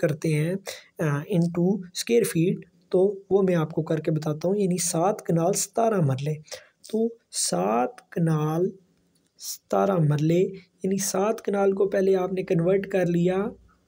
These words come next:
अ, मरलाज के अंदर और सतारह मरले, तो ये total वन फिफ्टी सेवन मरलाज बनते हैं। वन फिफ्टी सेवन मरलाज को दो सौ बहत्तर इशारिया पच्चीस square फीट के साथ ज़रब देंगे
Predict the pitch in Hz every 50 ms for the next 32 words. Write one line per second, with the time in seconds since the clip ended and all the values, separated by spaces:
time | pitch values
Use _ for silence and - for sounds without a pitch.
0 | _ _ _ _ _ _ _ _ _ _ _ _ _ _ _ _ - - - -
1 | 160 151 143 139 135 135 139 143 147 151 160 180 220 254 269 269 - 294 285 262
2 | 294 294 - - - - - _ _ _ _ _ _ _ _ _ _ _ _ _
3 | _ _ _ - 226 175 180 196 220 233 - - _ _ _ _ _ _ _ _
4 | _ _ _ - - _ - - 190 185 185 190 180 165 160 165 160 151 156 156
5 | - - _ _ _ _ - - 247 262 269 269 - - 233 220 220 - 233 247
6 | 208 185 208 208 - - 220 - - - 214 196 - - 185 196 208 202 185 170
7 | 165 156 151 151 151 143 147 139 139 143 147 147 131 - - 143 139 147 - _
8 | - - - _ _ - 175 220 269 302 - 233 247 233 - 233 - - - 190
9 | 202 226 220 214 190 190 160 160 165 170 170 175 185 170 - - 185 185 170 160
10 | 170 185 196 - - 196 185 170 170 147 156 151 - - 190 190 185 - - 160
11 | 160 165 170 185 185 - - 202 196 - - - - - - - 180 170 160 -
12 | 175 170 156 - - - - 165 160 151 143 160 165 180 175 165 151 160 160 156
13 | 160 170 180 202